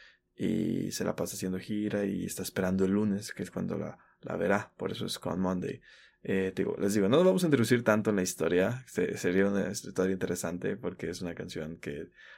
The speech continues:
habla de muchas cosas, pero bueno, eh,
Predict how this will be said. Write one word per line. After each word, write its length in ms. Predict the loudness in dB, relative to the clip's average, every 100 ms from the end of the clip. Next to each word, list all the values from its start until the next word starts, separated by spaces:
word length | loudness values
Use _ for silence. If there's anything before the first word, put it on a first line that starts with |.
| -14
habla 280 | -4 2 2
de 80 | 2
muchas 320 | -2 -6 -6
cosas, 380 | -8 -8 -10 -12 -16 -14 2
pero 160 | 6 8
bueno, 240 | 6 -2 -16 -20 -18 -12 -2
eh, 720 | 4 8 8 8 6 6 4